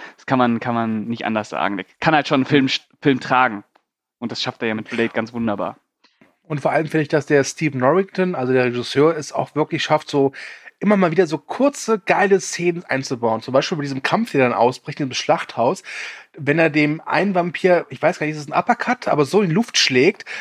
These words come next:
Speaker 2: dass der Kopf so in die Sprinkleranlage gerät und
Speaker 1: Ja.
Speaker 2: er dann, pff, dadurch
Speaker 1: Ja.
Speaker 2: zerplatzt. Oder halt eben, wenn er da plötzlich steht mit diesem,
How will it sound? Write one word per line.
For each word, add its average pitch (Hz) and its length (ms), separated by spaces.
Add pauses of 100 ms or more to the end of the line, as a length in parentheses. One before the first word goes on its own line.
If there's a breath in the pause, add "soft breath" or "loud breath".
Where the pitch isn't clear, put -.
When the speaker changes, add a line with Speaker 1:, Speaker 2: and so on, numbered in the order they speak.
Speaker 2:
dass 151 160
der 165 140
Kopf - 280
so 185 120
in 160 80
die 156 100
Sprinkleranlage 113 760
gerät 110 340
und 117 80
Speaker 1:
Ja. 131 80
Speaker 2:
er 127 60
dann, 120 160
pff, - 260 (160)
dadurch 135 180
Speaker 1:
Ja. - 60
Speaker 2:
zerplatzt. - 520 (260 loud breath)
Oder 170 180
halt 170 160
eben, 175 160
wenn 175 100
er 170 60
da 165 80
plötzlich - 400
steht 196 260
mit 165 80
diesem, 143 440